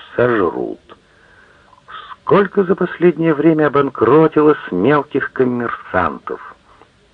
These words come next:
Крупные проглатывают мелкоту, это уж правило.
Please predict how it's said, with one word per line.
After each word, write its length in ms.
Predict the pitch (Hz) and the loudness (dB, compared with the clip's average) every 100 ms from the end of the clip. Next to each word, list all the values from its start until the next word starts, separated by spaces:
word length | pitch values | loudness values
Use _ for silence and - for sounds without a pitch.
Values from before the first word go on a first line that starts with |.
| _ _ _ _ | _ _ _ _
Крупные 640 | 90 98 185 196 170 170 | -2 2 2 2 0 0
проглатывают 840 | - 107 82 95 101 - 90 90 90 | 2 0 2 0 0 -2 -4 -4 -4
мелкоту, 680 | 90 78 - - 135 180 - _ _ _ - _ _ - | -4 -2 -6 -2 2 2 -2 _ _ _ -20 _ _ -2
это 320 | 160 180 156 | 0 2 0
уж 200 | 101 - | 0 -2
правило. 580 | 67 76 82 98 131 | -4 -2 -2 0 0